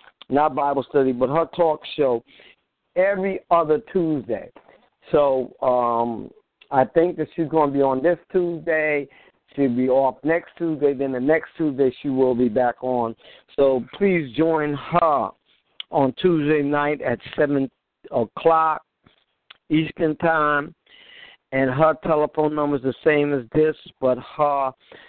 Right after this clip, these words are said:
access code is one three six eight seven two. One three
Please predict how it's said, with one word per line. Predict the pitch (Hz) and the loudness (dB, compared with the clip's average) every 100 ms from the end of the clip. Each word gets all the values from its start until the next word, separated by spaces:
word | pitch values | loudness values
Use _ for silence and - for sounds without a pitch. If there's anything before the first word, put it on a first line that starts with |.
| - - _ _ | -20 -20 _ _
access | 165 170 - 156 - - | 0 0 0 -2 -2 0
code | 147 139 127 | 2 2 0
is | 123 104 | -2 -4
one | 107 165 175 185 190 - - | -2 0 0 -2 -4 -10 -4
three | 143 156 170 - - | 2 2 0 -8 -8
six | 165 156 131 - - _ _ | -2 -2 -2 -16 -20 _ _
eight | 151 170 160 - - | 0 2 -2 -12 -2
seven | 156 139 139 131 - - | -2 0 -2 -6 -10 -10
two. | 139 117 - _ _ _ _ _ _ _ _ _ _ _ _ - - - - _ | -6 -6 -6 _ _ _ _ _ _ _ _ _ _ _ _ -20 -20 -20 -20 _
One | 117 147 175 175 | 4 6 6 2
three | 185 190 | -2 -2